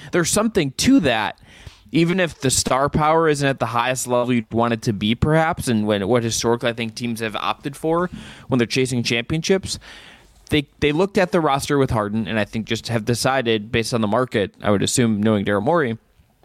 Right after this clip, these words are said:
and just wanting to not, to not be rush into something silly,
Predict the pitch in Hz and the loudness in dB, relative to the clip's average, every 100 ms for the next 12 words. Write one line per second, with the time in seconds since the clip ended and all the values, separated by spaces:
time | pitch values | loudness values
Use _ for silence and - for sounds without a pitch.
0 | _ _ _ 131 120 110 117 120 117 120 | _ _ _ 0 0 2 2 0 -2 -2
1 | 113 110 - 131 113 120 110 113 104 123 | -2 -2 -4 -4 0 -2 -2 -2 0 -2
2 | 104 135 156 131 127 107 98 - 170 120 | 0 -2 0 0 0 -2 -4 0 0 0
3 | 98 | -4